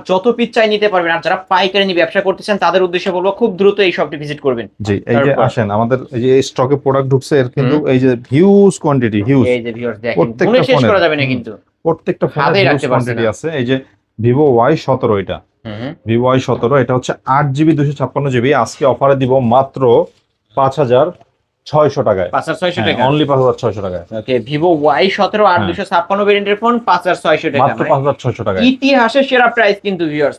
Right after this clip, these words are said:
Speaker 1: আট দুইশো ছাপ্পান্ন ভেরিয়েন্ট কিন্তু ছয় হাজার টাকা না, মাত্র পাঁচ হাজার ছয়শো টাকা।
Speaker 2: পাঁচ হাজার ছয়শো টাকা।
Speaker 1: বক্স, চার্জার, ওয়ারেন্টি, গ্যারান্টি সবকিছু পেয়ে যাবেন। আর এটা,
Speaker 2: জি।
Speaker 1: আহ, ব্যাটারি হচ্ছে ভাই?
Speaker 2: পাঁচ হাজার এমএএইচ ব্যাটারি,
Speaker 1: পাঁচ হাজার এমএএইচ
Speaker 2: আট জিবি
Speaker 1: ব্যাটারি।
Speaker 2: দুইশো ছাপ্পান্ন জিবি ভেরিয়েন্টের ফোন আজকে পাচ্ছেন এই রেটে।
Speaker 1: ওকে।
Speaker 2: এই যে Vivo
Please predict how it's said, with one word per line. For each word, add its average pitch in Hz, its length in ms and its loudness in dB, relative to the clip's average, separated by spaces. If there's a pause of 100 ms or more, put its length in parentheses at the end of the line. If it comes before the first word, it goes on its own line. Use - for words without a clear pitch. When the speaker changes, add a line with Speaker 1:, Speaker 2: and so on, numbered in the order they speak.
Speaker 1:
আট 185 200 0
দুইশো 202 240 -4
ছাপ্পান্ন 233 440 0
ভেরিয়েন্ট 240 360 2
কিন্তু 254 400 0
ছয় 233 260 0
হাজার 226 200 2
টাকা 185 200 0
না, 147 160 -4
মাত্র 175 440 -2
পাঁচ 262 160 0
হাজার 175 160 -4
ছয়শো 156 240 0
টাকা। 131 60 4
Speaker 2:
পাঁচ 135 120 0
হাজার 131 160 0
ছয়শো 110 280 -4
টাকা। 98 160 -6
Speaker 1:
বক্স, 214 340 0
চার্জার, 208 340 2
ওয়ারেন্টি, 208 480 2
গ্যারান্টি 202 360 -2
সবকিছু 247 480 -4
পেয়ে 180 180 0
যাবেন। 135 220 0 (320)
আর 143 100 0
এটা, 185 140 2
Speaker 2:
জি। 185 200 -2
Speaker 1:
আহ, 151 140 2
ব্যাটারি 170 300 2
হচ্ছে 233 240 2
ভাই? 262 200 2 (500)
Speaker 2:
পাঁচ 120 160 0
হাজার 139 180 2
এমএএইচ 139 200 4
ব্যাটারি, - 20 -2
Speaker 1:
পাঁচ 170 160 2
হাজার 156 200 2
এমএএইচ 156 200 0
Speaker 2:
আট 123 60 4
জিবি 123 60 0
Speaker 1:
ব্যাটারি। 139 240 -2
Speaker 2:
দুইশো 143 160 0
ছাপ্পান্ন 139 300 -4
জিবি 135 140 -4
ভেরিয়েন্টের 123 360 -2
ফোন 156 200 -6
আজকে 127 240 -2
পাচ্ছেন 123 340 -2
এই 107 100 2
রেটে। 98 280 -2 (380)
Speaker 1:
ওকে। - 200 -8
Speaker 2:
এই 117 100 4
যে 107 380 0 (800)
Vivo 120 220 4